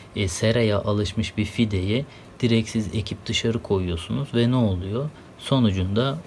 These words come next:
uyum sağlayamıyor, çarpılıyor bitki ve ölüyor. E, bunun için toprakta filizlendirme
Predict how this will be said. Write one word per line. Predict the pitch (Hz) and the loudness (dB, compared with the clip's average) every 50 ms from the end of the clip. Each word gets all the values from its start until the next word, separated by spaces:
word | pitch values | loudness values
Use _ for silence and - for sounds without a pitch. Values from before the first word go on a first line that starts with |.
| - | -2
uyum | - 127 127 123 120 117 | 0 2 2 4 2 0
sağlayamıyor, | - - - 120 120 117 107 101 92 92 87 87 87 92 104 123 123 - | -2 -2 0 2 2 4 4 4 2 2 0 0 -2 -2 -2 -4 -4 -6
çarpılıyor | - - 127 113 107 95 - - 98 98 92 87 87 92 | -2 2 4 4 4 2 0 -4 -4 -4 -2 -4 -4 -6
bitki | 87 - - - - 127 | -6 -8 -6 -4 0 2
ve | 127 120 98 | 4 4 4
ölüyor. | - 113 107 95 92 90 95 120 156 - - - - - - - - - - | 4 2 2 2 0 -2 -2 -4 -6 -6 -10 -18 -20 -20 -18 -18 -12 -4 -2
E, | 123 127 139 | 0 2 2
bunun | 147 147 147 | 4 4 4
için | 131 - - 147 123 | 4 2 0 -2 -2
toprakta | - - 131 - - - 139 135 - - 139 | -2 -4 -6 -4 2 2 2 2 2 -2 -4
filizlendirme | - - 135 123 117 104 107 110 107 104 101 95 98 107 107 120 143 143 | -2 0 0 2 2 2 2 2 2 2 2 0 -2 -2 0 0 0 -2